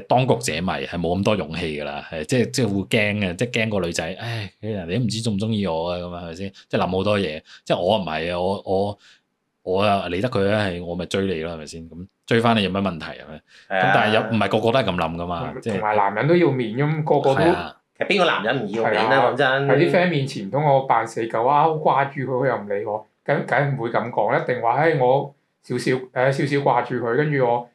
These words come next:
Speaker 3: 我同佢講，佢一定同我復合，係佢同我講嘅。誒，男人都要面㗎啦。
Speaker 2: 唉，其實講真啦，
Speaker 3: 係啊。
Speaker 2: 你，你記得信過嚟問啊，佢要面講嘅嘢係咪真？淨係想問下我哋，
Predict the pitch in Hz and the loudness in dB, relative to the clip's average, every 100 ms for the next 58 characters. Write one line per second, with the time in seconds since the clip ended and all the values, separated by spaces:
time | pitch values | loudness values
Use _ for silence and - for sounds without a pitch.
0 | _ - 139 135 127 135 120 147 147 135 | _ 0 2 4 4 4 4 2 2 0
1 | 110 113 123 117 113 120 113 127 135 110 | 0 2 0 0 0 -2 0 0 0 0
2 | 104 123 98 110 - _ _ _ - 120 | 0 -2 -2 -6 -10 _ _ _ -6 -2
3 | 107 202 131 156 143 120 107 101 117 113 | -2 -2 -2 0 0 0 -4 -6 -4 -4
4 | 117 117 - 117 107 120 - 107 95 101 | -4 -6 -6 -4 0 0 0 -2 0 0
5 | 123 156 156 147 117 120 123 127 151 156 | 2 2 2 2 0 0 -2 2 2 2
6 | 127 127 120 110 92 104 107 110 110 107 | 0 2 2 2 2 0 0 2 0 0
7 | - _ _ - 113 120 131 135 123 151 | -4 _ _ -2 0 2 2 2 2 2
8 | 135 135 139 113 117 117 110 107 139 143 | 4 4 4 2 0 0 -2 0 0 0
9 | 139 117 107 107 135 110 107 104 107 104 | 0 0 0 0 0 0 2 2 2 0
10 | 101 | -4